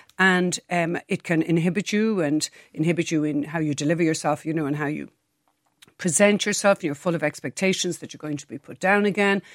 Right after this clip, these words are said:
Somebody's going to, you know, um, ignore you, make you feel bad in the moment, all of that. So he searched the web and he came across this game. And he decided in the game, it was a thirty-day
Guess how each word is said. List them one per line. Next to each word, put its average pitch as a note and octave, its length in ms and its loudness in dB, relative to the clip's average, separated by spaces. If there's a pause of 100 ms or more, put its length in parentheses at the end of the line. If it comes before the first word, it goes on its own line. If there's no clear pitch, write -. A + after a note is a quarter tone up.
(200)
Somebody's D3 400 0
going B2+ 160 -6
to, - 160 -6
you - 100 -8
know, C#3+ 240 -4 (180)
um, D3 300 -14 (160)
ignore F3+ 460 4
you, F3 240 2
make D#3+ 180 -2
you D3 80 -14
feel D3+ 160 -6
bad E3 220 2
in E3 80 -2
the D#3+ 80 2
moment, D#3+ 340 -2
all D3 140 -8
of D3+ 80 -14
that. F3+ 180 0 (380)
So - 160 2
he D4 160 2
searched A#3+ 420 0
the F#3 80 -4
web D3+ 320 0 (380)
and G#3 140 -2
he C4+ 140 -4
came B3+ 240 0
across C#3+ 320 -4
this - 180 -6
game. D#3 420 -2 (680)
And G3+ 400 2
he A3 160 -2
decided F3 500 2
in B3+ 160 2
the C#4 80 2
game, F3+ 260 0
it E3 100 -4
was D#3 120 -8
a E3 60 -2
thirty-day E3 880 -2